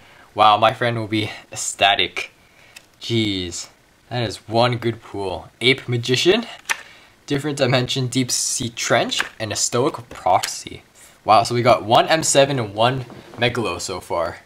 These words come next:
Or so I think. So, yeah. Wow. Okay. Wow.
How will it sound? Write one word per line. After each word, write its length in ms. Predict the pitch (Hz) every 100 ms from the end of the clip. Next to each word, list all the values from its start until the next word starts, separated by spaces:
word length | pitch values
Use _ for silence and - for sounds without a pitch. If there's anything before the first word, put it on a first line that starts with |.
| _ _ _ _ -
Or 240 | 104 98 -
so 180 | 117
I 120 | 98 92
think. 340 | 104 92 -
So, 320 | - 110 98 98
yeah. 300 | 139 160 - - - _ _ _ _ _ -
Wow. 280 | 101 82 - _ _ _ - _ - _ _ _ _ - - -
Okay. 240 | 110 107 - - - _ - _ _ _ - - -
Wow. 360 | - - -